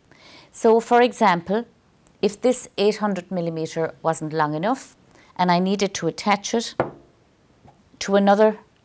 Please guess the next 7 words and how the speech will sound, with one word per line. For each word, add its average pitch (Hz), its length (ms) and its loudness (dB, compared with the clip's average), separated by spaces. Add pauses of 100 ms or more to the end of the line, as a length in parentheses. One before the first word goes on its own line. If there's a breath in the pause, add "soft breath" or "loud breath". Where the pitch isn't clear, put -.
(1000)
rail, 170 420 2 (560 loud breath)
then 196 240 4
I 185 120 6
would 180 180 -2
use 196 220 0
the 190 100 -10
T-piece. - 800 -8